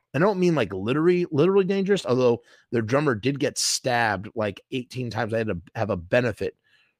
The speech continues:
for, uh, Johnny Blitz, the Blitz benefit. Um, but man, oh my God, their, their, their, their music was you know, the first,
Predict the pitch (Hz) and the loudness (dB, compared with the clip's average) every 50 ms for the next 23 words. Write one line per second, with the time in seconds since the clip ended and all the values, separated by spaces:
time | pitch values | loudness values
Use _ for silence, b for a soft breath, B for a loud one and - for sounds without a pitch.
0 | _ _ - 113 104 101 98 101 - - 104 104 98 95 92 90 87 - - 104 | _ _ 0 2 2 4 2 2 0 0 0 0 0 0 0 -2 -4 -6 -8 -4
1 | 92 117 107 117 117 104 90 85 104 107 87 - - - - - - - - - | -2 -2 0 0 -2 -4 -4 -2 -2 -2 -2 -4 -6 -6 -6 -4 -4 -6 -8 -8
2 | _ - 92 82 113 117 120 - - - - 107 101 113 107 107 101 - - 95 | _ -12 -10 -6 -4 -2 -2 -2 -6 -8 -6 -4 -2 -2 -2 -2 -4 -6 -8 -8
3 | 80 - _ _ _ _ _ _ _ _ _ _ _ _ 123 127 131 131 131 131 | -8 -8 _ _ _ _ _ _ _ _ _ _ _ _ 0 2 2 2 2 0
4 | 127 127 123 - _ _ _ _ _ _ _ _ _ _ - - _ _ _ _ | -2 -6 -10 -14 _ _ _ _ _ _ _ _ _ _ -18 -18 _ _ _ _
5 | _ _ _ _ _ _ _ _ _ - - - 123 135 135 127 113 98 85 80 | _ _ _ _ _ _ _ _ _ -16 -12 -6 -2 0 0 0 0 -2 -4 -8
6 | 87 - - 135 143 139 127 110 87 73 78 - 120 117 113 98 92 85 - 117 | -12 -6 -2 0 2 2 2 0 -2 -4 -4 -4 -2 0 0 0 -2 -2 -2 -2
7 | 113 104 104 - - 101 117 113 113 110 107 110 - - 107 113 113 113 113 110 | -2 -2 -4 -6 -6 -2 0 0 2 2 0 -2 -4 -4 -2 0 2 2 2 0
8 | - 110 107 110 107 107 110 123 147 160 147 123 135 - - 117 107 95 - b | -2 -4 -6 -6 -4 -2 0 2 4 4 4 4 0 -2 0 -2 -2 -2 -4 b
9 | b b b b b b b - 131 123 117 107 110 - - 139 123 - - - | b b b b b b b 0 2 2 2 2 0 0 0 0 0 0 0 -4